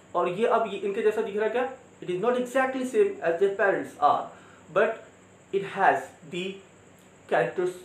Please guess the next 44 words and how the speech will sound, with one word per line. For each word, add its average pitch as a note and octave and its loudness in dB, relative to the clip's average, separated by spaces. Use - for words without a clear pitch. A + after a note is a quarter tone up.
of C#3+ 4
both G3 4
of C3 0
them। B2+ -2
ये E3+ 4
दोनों A3 8
के B3+ 0
भी B3+ 2
खसूसियात G3 0
इसके F3+ -4
अंदर F#3 0
मौजूद C3+ -4
हैं, - -16
that - -6
is E3 -10
variation। C#3 -8
ये G#3 2
है B3+ -6
तब्दीली, C#3+ -4
ये E3+ 2
है F#3 -4
चेंज, E3+ -8
ये D#3+ -6
है F#3 -6
तगयुरात, E3+ -4
जो D#3 0
आपको D#3 -2
सेक्सुअल G3+ 0
रिप्रोडक्शन G3+ 0
के G3+ -2
अंदर F#3+ 0
देखने E3+ -4
को F3+ -4
मिलेगी, F3+ -4
मगर E3 -4
asexual A#3+ -2
रिप्रोडक्शन F3 -6
के E3+ -6
अंदर D#3+ -4
आपको C#3+ -4
देखने C#3 -8
को C4 -10
नहीं C#3+ -6
मिलेगी, - -8